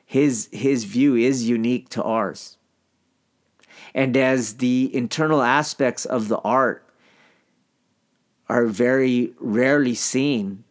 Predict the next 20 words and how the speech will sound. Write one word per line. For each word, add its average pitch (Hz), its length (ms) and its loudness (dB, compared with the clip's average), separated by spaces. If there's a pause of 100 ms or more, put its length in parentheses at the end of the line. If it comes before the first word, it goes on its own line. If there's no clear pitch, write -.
(140)
amongst 110 500 -2
all 107 220 0
those 107 260 -2
saying 110 580 -2
to 107 160 -6
be 101 500 -4 (200)
practicing 107 540 -6
Aikido, 98 640 -6 (2250)
and 113 320 -4 (100)
equally 110 840 0
as 110 560 -4
the 113 200 -4
martial 117 500 0
aspects 107 760 -2
of 107 240 -4
the 98 100 -2
art 98 440 -4 (840)
are 95 500 -4 (520)
rarely 101 440 -2
seen 95 520 -8